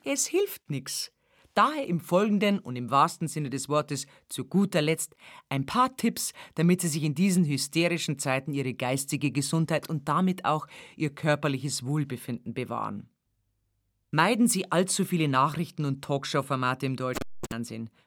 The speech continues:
Bestellen Sie Ihre alte, miesepetrige Tageszeitung ab und abonnieren Sie stattdessen Magazine wie Landlust,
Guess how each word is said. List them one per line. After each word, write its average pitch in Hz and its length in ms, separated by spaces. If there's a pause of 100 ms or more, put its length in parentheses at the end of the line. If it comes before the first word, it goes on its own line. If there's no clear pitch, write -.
(140)
Bestellen 277 380
Sie 170 120
Ihre 143 160
alte, 156 280
miesepetrige 139 800
Tageszeitung 170 680
ab - 440
und 269 160
abonnieren 233 420
Sie 180 120
stattdessen 156 460
Magazine 135 600
wie 113 160
Landlust, 151 760